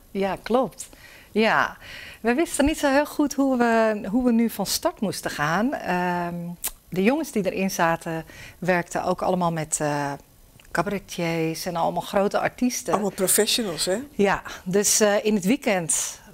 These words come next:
Speaker 1: waren eigenlijk de agenda's altijd vol.
Speaker 2: Mhm.
Speaker 1: Dus hoe, hoe breng je zo'n band samen? En toen ontstond het idee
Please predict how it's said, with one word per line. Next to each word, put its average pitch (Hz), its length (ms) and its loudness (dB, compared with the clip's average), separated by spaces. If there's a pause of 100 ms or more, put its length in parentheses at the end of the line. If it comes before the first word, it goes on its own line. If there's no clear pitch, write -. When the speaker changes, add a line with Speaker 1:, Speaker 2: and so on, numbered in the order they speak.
Speaker 1:
waren 208 380 2
eigenlijk 233 380 0
de - 80 0
agenda's - 460 2
altijd 220 300 -2
vol. 175 500 0
Speaker 2:
Mhm. 110 80 -8
Speaker 1:
Dus 196 240 0
hoe, 233 380 2
hoe 226 140 2
breng 220 240 4
je 214 60 2
zo'n 190 220 0
band 180 260 0
samen? 196 640 0 (180)
En 208 200 0
toen 247 180 2
ontstond 233 720 0
het 208 180 -2
idee 196 500 2